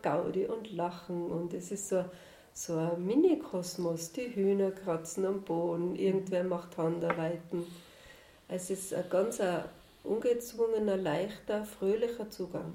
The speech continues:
Speaker 2: Ja. Warst du in einem Kloster?
Speaker 1: Ja, öfters mit Gara, auch bei einer Zeremonie.
Speaker 2: Mhm.
Speaker 1: Die ist schon sehr beeindruckend.
Speaker 2: Was war das für eine Zeremonie?
Speaker 1: Ähm, das war in einem tibetanischen Kloster in der Nähe von Pokhara.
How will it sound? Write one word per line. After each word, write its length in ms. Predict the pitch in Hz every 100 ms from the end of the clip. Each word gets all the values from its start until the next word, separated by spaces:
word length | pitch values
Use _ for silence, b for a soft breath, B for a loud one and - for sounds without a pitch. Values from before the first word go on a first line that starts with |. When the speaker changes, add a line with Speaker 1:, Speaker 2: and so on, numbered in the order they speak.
| -
Speaker 2:
Ja. 220 | 202 208 208 - - -
Warst 280 | 175 156 -
du 40 |
in 100 | 226
einem 120 | 247 254
Kloster? 480 | 233 247 254 302 370 - -
Speaker 1:
Ja, 420 | 180 196 247 254 -
öfters 520 | 214 226 - 240 -
mit 220 | 202 190 -
Gara, 580 | 185 214 226 214 -
auch 180 | 190 190
bei 280 | 185 175 175
einer 380 | 175 175 170 160 170
Zeremonie. 800 | - 180 175 170 170 185 262 392 -
Speaker 2:
Mhm. 340 | 202 175 208 - - -
Speaker 1:
Die 100 | -
ist 140 | 185
schon 180 | - 233
sehr 240 | 247 190 208
beeindruckend. 1000 | 214 - 202 233 247 226 - - 226 220 - - - - - - - -
Speaker 2:
Was 220 | 196 185
war 100 | 190
das 120 | 185 -
für 120 | 214
eine 80 | 208
Zeremonie? 640 | 220 208 226 220 226 311 - B B B B B B - -
Speaker 1:
Ähm, 540 | 196 196 196 190 190
das 220 | 185 180
war 160 | 190 190
in 180 | 196 190
einem 440 | 185 185 180 175
tibetanischen 760 | 196 190 175 156 175 220 - 214
Kloster 600 | - 190 190 202 - 233
in 120 | 208
der 120 | 196 190
Nähe 200 | 185 185
von 200 | 185 190
Pokhara. 580 | 185 - 185 185 208